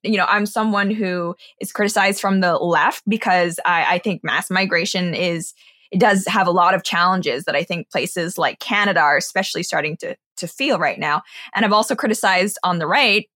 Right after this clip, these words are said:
uh, you know, especially for people who are more farther right, because I'm not totally against immigration. I am in favor of a skills-based, merit-based immigration system like in the past Canada used to have, and like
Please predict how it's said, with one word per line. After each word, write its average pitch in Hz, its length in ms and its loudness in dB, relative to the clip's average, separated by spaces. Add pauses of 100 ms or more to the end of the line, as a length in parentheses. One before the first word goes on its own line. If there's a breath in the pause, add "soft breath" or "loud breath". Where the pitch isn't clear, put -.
uh, 175 100 2
you 156 140 0
know, 175 40 0
especially 170 320 -4
for 180 80 -6
people 190 220 -4
who 196 60 -4
are 160 80 -2
more 156 160 -2
farther 240 380 0
right, 147 240 0
because 208 220 -4
I'm 208 140 2
not 214 240 2 (140)
totally 180 440 0
against 170 420 -2
immigration. 175 540 -2
I 165 160 0
am 202 100 2
in 220 80 2
favor 175 440 -2 (280 loud breath)
of 185 140 0
a 170 180 0
skills-based, 170 1200 -2
merit-based 160 760 0
immigration 170 480 0
system 208 560 -4
like 165 300 0 (540)
in 180 80 0
the 220 100 0
past 180 380 -4
Canada 214 380 0
used 175 200 -2
to 170 60 0
have, 165 260 0 (380 loud breath)
and 185 120 2
like 170 380 0